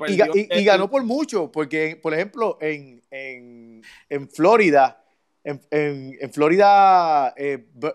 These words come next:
Speaker 1: Sanders tuvo el cincuenta y dos por ciento de las votaciones de cuarenta y cuatro años, eh, eh, eh, o menos,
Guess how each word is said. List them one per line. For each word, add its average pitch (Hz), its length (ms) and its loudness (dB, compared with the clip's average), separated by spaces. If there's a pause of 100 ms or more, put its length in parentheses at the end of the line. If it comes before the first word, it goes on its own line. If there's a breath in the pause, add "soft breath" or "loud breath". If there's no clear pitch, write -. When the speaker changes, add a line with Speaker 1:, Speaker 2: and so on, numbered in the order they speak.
(140)
Speaker 1:
Sanders 165 460 -2
tuvo 196 480 -2
el 151 80 -4
cincuenta 151 420 -8
y - 20 -8
dos 151 120 -4
por 190 160 -6
ciento 175 420 -8
de 185 60 -4
las 160 100 -6
votaciones 147 580 -8
de 147 140 -8
cuarenta 135 340 -10
y 120 60 -20
cuatro 139 300 -8
años, 175 240 -8 (160)
eh, 147 100 -14 (100)
eh, 123 600 -12
eh, 101 580 -16
o 117 100 -10
menos, 147 320 -4